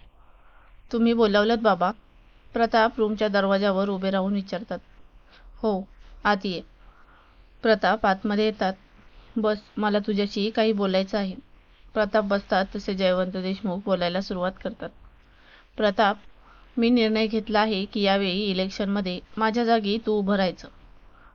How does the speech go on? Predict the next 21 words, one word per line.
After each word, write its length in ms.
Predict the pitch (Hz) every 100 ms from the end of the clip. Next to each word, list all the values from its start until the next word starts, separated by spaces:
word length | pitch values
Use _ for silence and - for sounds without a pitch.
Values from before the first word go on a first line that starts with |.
| -
आता 240 | 196 190 196
मी 120 | 196
हे 140 | 202
सगळं 340 | 190 196 190 190
सांभाळू 420 | 220 196 196 202
शकत 340 | 208 202 214
नाही 260 | 214 208 185 - - - - - -
आणि 220 | 220 240
बिझनेसची 500 | 233 226 233 233 240
जबाबदारी 600 | 214 208 202 202 202 185
नयन 300 | 214 196 190
व्यवस्थित 560 | 208 190 190 196 208 202
सांभाळतो 480 | 226 190 180 180 202
आहे. 160 | 196 277 - - - - - - - - - _ - - -
जे 120 | 190 214
तुम्हाला 300 | 226 220 220
योग्य 320 | 220 202 185 202
वाटेल. 340 | 190 190 175 - - - - - - - - - - - - -
पण 180 | 240
सध्या 440 | 226 240 202 226 214
बिझनेसची 540 | 226 214 220 226 -